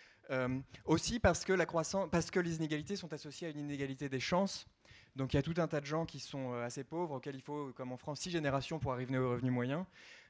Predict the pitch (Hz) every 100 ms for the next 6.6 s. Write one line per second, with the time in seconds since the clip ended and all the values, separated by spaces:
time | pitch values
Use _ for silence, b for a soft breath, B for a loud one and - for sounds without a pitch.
0 | b 123 147 135 143 143 147 147 135 131
1 | 139 127 131 165 185 160 _ - 131 156
2 | 131 139 156 - 113 98 - 117 107 -
3 | b b b b b - 127 123 123 127
4 | 131 - _ _ _ 147 160 170 175 180
5 | 175 180 180 247 180 151 180 202 170 -
6 | 170 165 220 208 160